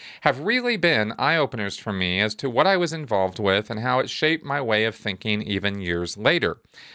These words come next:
Thanks a lot for that. Anyway, I've noticed in some of the Scientology Watchers groups that there are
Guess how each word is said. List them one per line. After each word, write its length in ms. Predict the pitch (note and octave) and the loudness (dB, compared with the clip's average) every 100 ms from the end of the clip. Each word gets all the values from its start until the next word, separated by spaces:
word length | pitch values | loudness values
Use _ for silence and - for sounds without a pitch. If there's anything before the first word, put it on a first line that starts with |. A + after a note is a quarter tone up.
| - | -4
Thanks 260 | A2+ F#2+ - | -2 0 0
a 60 | C3+ | 2
lot 240 | F#3+ A3+ | 2 2
for 180 | - G2+ | -2 0
that. 240 | D#2+ - _ _ _ - - - - | 0 -4 _ _ _ -20 -20 -6 0
Anyway, 460 | A3 G3 A2 A2+ - | 2 4 4 2 2
I've 200 | B2+ D3 | 0 2
noticed 340 | G3+ A#3 - | 0 0 -2
in 140 | D3 | -4
some 220 | C3+ D#3 F#3 | 0 0 0
of 80 | |
the 40 | D#3+ | -2
Scientology 640 | - C#3 C#3 C3+ B2+ B2+ | 0 0 0 0 0 -2
Watchers 520 | A2+ A#2 A#2 B2 G#2 - | 0 0 0 -2 -6 -4
groups 580 | C#3+ G#3 B2 - - - - - | 2 4 4 0 -6 -10 -16 -2
that 140 | C#3 C#3 | 0 4
there 200 | D#3 D#3 | 4 4
are 320 | D#3+ F#3 | 4 4